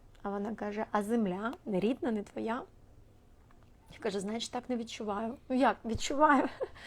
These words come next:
<laughs> Відчуваю на рівні знаю, але ніби наж-, навіть якась частина свідомості погоджується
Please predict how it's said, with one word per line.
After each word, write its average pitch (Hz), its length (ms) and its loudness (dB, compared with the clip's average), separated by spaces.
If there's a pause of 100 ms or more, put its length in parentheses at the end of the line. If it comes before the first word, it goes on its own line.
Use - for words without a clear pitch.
<laughs> - 440 -12
Відчуваю 254 460 4
на 233 100 2
рівні 240 240 0
знаю, 254 500 2 (880)
але 240 440 2 (1000)
ніби 226 260 4
наж-, 220 300 2 (180)
навіть 220 260 0
якась 226 220 0
частина 226 420 -2
свідомості 233 560 0
погоджується 233 840 2